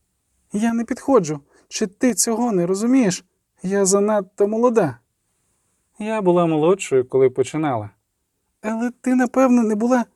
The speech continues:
"Про що тобі йдеться, дівчинко? Припини затинатися, хоч одне повне речення, я тебе прошу". "Бо", Цірі опустила голову, зарум'янилася. "Бо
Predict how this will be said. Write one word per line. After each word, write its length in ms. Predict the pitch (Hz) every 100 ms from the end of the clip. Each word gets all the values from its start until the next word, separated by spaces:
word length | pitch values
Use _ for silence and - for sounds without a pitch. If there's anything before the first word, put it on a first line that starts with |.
| _ _ _ _ _ _
"Про 180 | - 196
що 220 | 190 226
тобі 240 | 214 196 196
йдеться, 360 | 180 175 - 151
дівчинко? 580 | 202 220 147 123 139 123 _ _ _ _
Припини 520 | - 208 196 220 214
затинатися, 720 | 147 160 214 208 139 139 - 151
хоч 240 | 196 190
одне 280 | 202 208 156
повне 400 | - 160 151 190
речення, 360 | 196 120 139
я 160 | 147 190
тебе 220 | 190 175
прошу". 420 | 139 127 - 120 - _ _ _ _ _ _ _ _ _ _ -
"Бо", 320 | 185 208 220 202 _ _ _ _ _ -
Цірі 320 | - 143 143
опустила 520 | 135 131 - 151 143
голову, 440 | 117 160 127 101 - 127
зарум'янилася. 840 | 131 151 160 123 110 107 - 113 _ _ _ _ _ _ -
"Бо 200 | 175